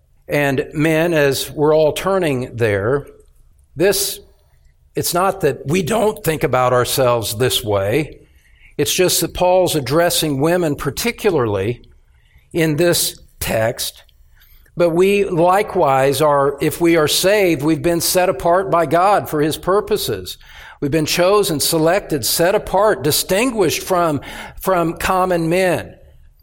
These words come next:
And so this applies to all of us, but Paul is addressing women in particular with this idea that,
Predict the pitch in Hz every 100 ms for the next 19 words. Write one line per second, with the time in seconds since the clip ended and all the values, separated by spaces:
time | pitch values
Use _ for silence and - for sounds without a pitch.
0 | _ _ _ _ _ _ - 123 - 170
1 | 160 160 151 147 - - - - - _
2 | - - 156 - 135 175 180 190 190 180
3 | 165 165 175 170 143 135 - 147 - 170
4 | 170 160 135 127 139 160 160 147 135 147
5 | 160 156 139 135 131 - 160 - 135 113
6 | 117 127 127 127 - 143 139 123 156 143
7 | 120 117